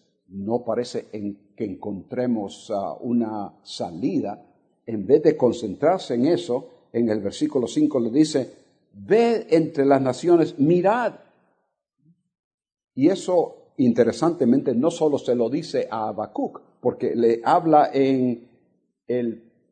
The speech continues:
ah, le, le habla a, eh, eh, bueno, en, ah, A Habacuc sí le habla en el, en, en el, ah,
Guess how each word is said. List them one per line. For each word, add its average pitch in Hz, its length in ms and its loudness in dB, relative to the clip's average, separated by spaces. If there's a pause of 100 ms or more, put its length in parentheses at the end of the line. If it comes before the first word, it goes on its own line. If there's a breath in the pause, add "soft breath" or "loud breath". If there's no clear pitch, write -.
(360)
ah, 101 720 -2
le, 110 260 -4
le 110 160 -2
habla 135 420 2
a, 95 520 -8 (360)
eh, - 220 -12
eh, 95 500 -14 (460)
bueno, 117 340 0
en, 113 520 -4 (2000)
ah, 85 320 -20 (1040)
A 104 140 -2
Habacuc 104 400 4
sí 151 160 2
le 127 160 8
habla 131 340 6
en 117 240 2
el, 107 320 -2
en, 101 340 -6
en 98 340 -8
el, 92 280 -8
ah, 87 240 -10